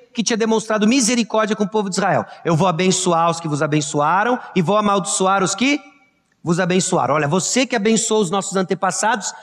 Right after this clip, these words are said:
sai fora, que a coisa vai ficar feia aqui." O nosso lance é com quem amaldiçoou o povo de Israel. Versículo sete.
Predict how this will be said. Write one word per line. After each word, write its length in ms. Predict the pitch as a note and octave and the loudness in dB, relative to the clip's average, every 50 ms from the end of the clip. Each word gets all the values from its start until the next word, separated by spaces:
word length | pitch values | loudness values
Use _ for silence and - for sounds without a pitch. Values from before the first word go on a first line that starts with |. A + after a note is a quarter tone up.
| - - | -18 -8
sai 420 | - - - - - F#3 G3+ A#3 A3+ | -4 -4 -2 0 0 0 0 0 -2
fora, 760 | A3+ - G#3+ G3+ F#3+ F3 F3 E3+ E3 F3 F#3 - - - - - | -4 -2 0 2 4 4 4 4 2 0 -2 -4 -12 -18 -8 -6
que 60 | F#3 | -6
a 40 | D3 | -2
coisa 220 | - F3+ D3+ E3 | 0 0 0 0
vai 80 | F3+ F3 | -2 -2
ficar 180 | - - A3+ | -2 -6 -8
feia 400 | - - - C4+ C4+ C4 B3 A3 | -8 -4 -2 0 2 2 2 0
aqui." 300 | G3 - - C#4+ - - - - _ _ _ _ _ _ _ _ _ - | -2 -2 -2 -2 -2 -2 -4 -16 _ _ _ _ _ _ _ _ _ -6
O 120 | - C#3+ | -2 0
nosso 300 | D3 D#3+ F3 E3 - F#3+ | 0 0 0 0 0 2
lance 320 | F3+ E3+ F3+ G3 F#3+ - G#3 | 2 2 2 2 0 -2 -2
é 20 | |
com 180 | G3 - F3+ E3 | 0 -2 -2 0
quem 200 | - F#3+ G3 G3+ | 0 0 0 0
amaldiçoou 720 | F#3+ F#3+ F#3+ G3 G3+ E3+ - - - A#3+ A#3 B3 C4+ C#4 | 0 0 0 0 0 -2 -2 -2 0 2 2 4 2 2
o 40 | C4+ | 0
povo 300 | C4+ A3+ A3+ G#3 F#3+ F3+ | 0 0 0 0 0 0
de 80 | D3+ | 0
Israel. 480 | E3 D#3 - D#3 D3+ D3 C3 G#2+ F2 - - - - - _ _ _ _ _ _ _ _ _ _ _ _ _ _ _ - | 0 -2 0 0 0 0 2 0 0 -4 -8 -20 -20 -20 _ _ _ _ _ _ _ _ _ _ _ _ _ _ _ -6
Versículo 400 | - C3+ - - F3+ - F3+ F3+ | -4 -2 0 0 0 0 0 0
sete. 480 | - - - E3+ D3 - - - - | 0 0 0 0 -2 -2 -4 -10 -12